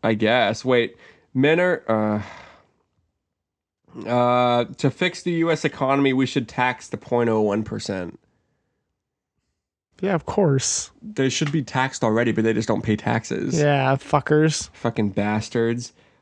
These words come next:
Speaker 1: Uh, skin tones on emojis are stupid and should be removed.
Speaker 2: No, I love skin tones on emojis.
Speaker 1: What, you like using,
Speaker 2: It,
Speaker 1: like, the black thumbs
Speaker 2: it's
Speaker 1: up
Speaker 2: funny.
Speaker 1: emoji?
Speaker 2: Peyton and John, they always use the black emojis.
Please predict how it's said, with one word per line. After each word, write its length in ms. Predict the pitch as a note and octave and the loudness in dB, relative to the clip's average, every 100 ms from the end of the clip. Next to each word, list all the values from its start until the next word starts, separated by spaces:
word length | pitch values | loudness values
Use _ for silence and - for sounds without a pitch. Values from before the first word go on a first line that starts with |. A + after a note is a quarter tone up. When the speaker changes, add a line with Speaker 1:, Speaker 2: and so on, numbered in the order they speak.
| _ | _
Speaker 1:
Uh, 440 | - C3+ C3+ C3 - | 4 6 8 6 4
skin 440 | - - E3 F3 | -2 0 2 4
tones 540 | F3 F#3+ F3 F3+ F3+ F3 | 2 2 2 2 0 0
on 240 | C#3 D#3+ | 2 2
emojis 760 | D3 C#3 B2+ C#3 C#3+ D3 D3+ C#3 | 2 2 4 2 2 -2 -2 0
are 140 | A#2+ | 0
stupid 600 | A2+ - - C#3 C3+ D#3 | 0 -4 0 0 2 0
and 200 | D3 A#2 | 2 0
should 280 | A2 - C3+ | 0 0 2
be 100 | C#3 | 2
removed. 400 | C3+ B2 A#2 A#2+ | 2 2 2 4
Speaker 2:
No, 240 | E3 F3 F3 | 8 8 8
I 200 | E3+ F3 | 8 8
love 380 | F3 F3+ F3+ | 6 4 4
skin 360 | D3+ - F#3 E3 | 0 0 0 0
tones 280 | E3+ E3 D3+ | 0 -2 0
on 140 | D#3 | -2
emojis. 680 | D3+ D3 D3 C#3 C#3+ C#3 - | -2 0 0 -2 -2 -4 -4
Speaker 1:
What, 180 | - B2 | -4 0
you 100 | A#2+ | 0
like 140 | B2 | 0
using, 220 | A#2+ A#2+ A#2+ | 2 2 4
Speaker 2:
It, 20 | |
Speaker 1:
like, 120 | A#2+ | 2
the 40 | A#2 | 2
black 440 | G#2+ A2+ A2+ - | 0 2 0 0
thumbs 260 | C3 A#2+ A2+ | 0 2 4
Speaker 2:
it's 200 | A2+ B2 | 2 2
Speaker 1:
up 40 | |
Speaker 2:
funny. 200 | A#2+ - | 2 4
Speaker 1:
emoji? 240 | E3 C3 B2+ | 4 2 2
Speaker 2:
Peyton 260 | G#3 - | 2 2
and 160 | G3+ F#3 | 0 2
John, 300 | D#3 E3+ E3 | 0 0 2
they 160 | E3 | 0
always 340 | E3+ E3 E3 D3+ | 2 2 2 0
use 180 | D3+ C3 | -2 -2
the 100 | D3 | -4
black 300 | D3 C#3+ C#3+ | -2 -2 -2
emojis. 840 | D3 C#3+ C#3+ D3+ D3 A#2+ - - | -4 -4 -4 -2 -4 -4 -6 -10